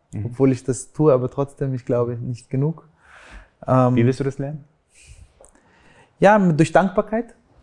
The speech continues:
Speaker 1: Mhm.
Speaker 2: Wir hatten uns ja eben auch mal ein bisschen darüber
Speaker 1: Mhm.
Speaker 2: unterhalten.
Speaker 1: Mhm.
Speaker 2: Ähm, ich glaube, das ist etwas, das ich oft vergesse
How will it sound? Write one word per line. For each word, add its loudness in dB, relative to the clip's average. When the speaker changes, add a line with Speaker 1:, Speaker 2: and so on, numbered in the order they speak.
Speaker 1:
Mhm. -10
Speaker 2:
Wir -4
hatten 0
uns -2
ja 2
eben -2
auch -10
mal -4
ein -6
bisschen -8
darüber -6
Speaker 1:
Mhm. -4
Speaker 2:
unterhalten. -8
Speaker 1:
Mhm. -8
Speaker 2:
Ähm, -4
ich -8
glaube, 2
das -4
ist -10
etwas, -6
das -10
ich -12
oft -4
vergesse -6